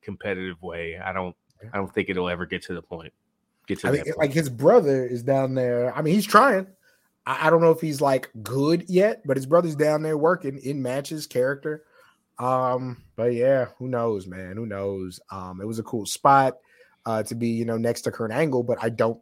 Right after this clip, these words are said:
Speaker 2: think there's any rub there. You know, you are a gold medalist, like, gold, a gold medal, being a gold medalist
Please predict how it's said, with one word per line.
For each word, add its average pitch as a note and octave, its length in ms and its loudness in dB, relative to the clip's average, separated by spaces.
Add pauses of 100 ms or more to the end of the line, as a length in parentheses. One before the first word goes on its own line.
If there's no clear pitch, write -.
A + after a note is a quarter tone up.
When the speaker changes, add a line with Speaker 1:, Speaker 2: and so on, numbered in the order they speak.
Speaker 2:
think A#2 180 -4
there's A2 220 -2
any G#2+ 140 -4
rub F#2+ 420 -4
there. - 100 -20 (360)
You C3+ 120 0
know, G#2 160 -2
you A#2+ 280 -2
are B2+ 500 8 (400)
a B2+ 60 0
gold C#3+ 260 6
medalist, D3 540 2
like, B2 260 4 (300)
gold, G#3 260 6
a F3 80 6
gold A3+ 200 12
medal, G3+ 200 4
being B3+ 240 6
a A#3+ 80 8
gold G3 240 4
medalist D#3+ 440 2